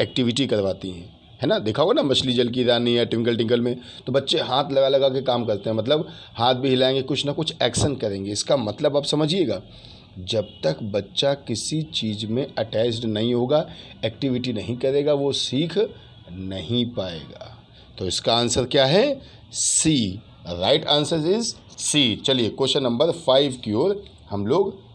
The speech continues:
बढ़ते हैं। कह रहा है, "Children should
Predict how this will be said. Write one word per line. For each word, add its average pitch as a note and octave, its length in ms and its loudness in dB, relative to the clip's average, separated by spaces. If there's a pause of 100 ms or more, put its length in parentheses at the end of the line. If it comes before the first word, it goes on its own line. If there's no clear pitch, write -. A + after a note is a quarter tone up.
बढ़ते C#3+ 420 2
हैं। A2 540 -4 (480)
कह D#3 100 2
रहा B2+ 220 4
है, F3+ 240 -2 (260)
"Children D#3 440 4
should E3 160 0